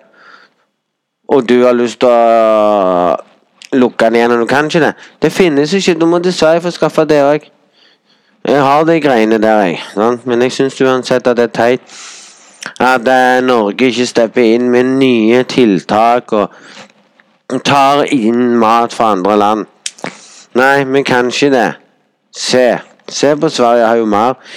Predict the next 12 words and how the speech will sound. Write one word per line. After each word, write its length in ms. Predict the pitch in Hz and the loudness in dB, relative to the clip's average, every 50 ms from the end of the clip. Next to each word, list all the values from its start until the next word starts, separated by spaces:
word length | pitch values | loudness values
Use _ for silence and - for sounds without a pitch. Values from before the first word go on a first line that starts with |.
| - - - | -18 -6 -2
Idun. 640 | - 170 147 120 110 - 120 147 170 175 160 117 - - - - - 123 135 156 - - - - 403 415 - - - - | 0 2 2 0 0 0 0 0 2 0 -2 -4 -8 -10 -8 -2 0 2 2 0 0 -2 -2 0 0 0 -2 -4 -6 -10
<clears throat> 1040 | - _ - - - _ _ _ _ _ _ - - - - _ _ - 147 135 113 | -18 _ -20 -20 -20 _ _ _ _ _ _ -20 -20 -20 -20 _ _ 0 0 0 0
Idun. 320 | 101 - 131 143 131 - - - - - - - - _ | 0 0 0 0 -2 -4 -8 -14 -20 -20 -20 -20 -14 _
Som 120 | - 127 | -2 0
lager 240 | 123 113 110 113 135 | 0 0 0 0 0
Idun 520 | 117 139 127 196 185 - - 113 123 123 110 | 2 2 2 0 0 0 0 0 0 0 0
ketchup. 500 | - 117 113 - - 123 120 - - - - _ _ _ _ - - - - - - - - _ _ - | 0 -2 -2 0 -2 -2 -2 -2 -6 -12 -20 _ _ _ _ -20 -20 -20 -20 -20 -20 -20 -20 _ _ -4
Dressinger. 800 | 113 117 127 120 - - 127 120 123 120 120 120 120 113 - - - - - _ _ - - | 0 0 0 0 -2 -2 -2 0 0 2 2 0 -2 -4 -6 -12 -20 -20 -20 _ _ -6 -2
<clears throat> 520 | 160 147 147 - - - - - - 101 139 | -2 0 0 0 -2 -2 -4 -4 -4 -2 -2
Og 120 | 131 110 | 0 0
sånne 200 | 117 110 107 120 | 0 0 0 0
ting. 160 | 139 123 - | 0 -2 -2